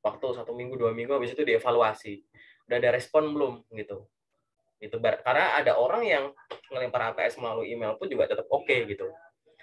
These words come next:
Semua itu terga-, A T S apa enggak itu tadi, itu hanya untuk memfilter, mempermudah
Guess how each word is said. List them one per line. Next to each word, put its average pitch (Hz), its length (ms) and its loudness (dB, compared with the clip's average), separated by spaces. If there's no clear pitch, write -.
Semua 151 320 4
itu 190 160 2
terga-, 156 400 0
A 123 320 2
T 117 80 4
S 139 80 2
apa 135 160 -2
enggak 127 240 2
itu - 80 -2
tadi, 151 240 2
itu - 80 2
hanya 135 320 -2
untuk 143 320 -6
memfilter, 147 560 2
mempermudah 151 720 0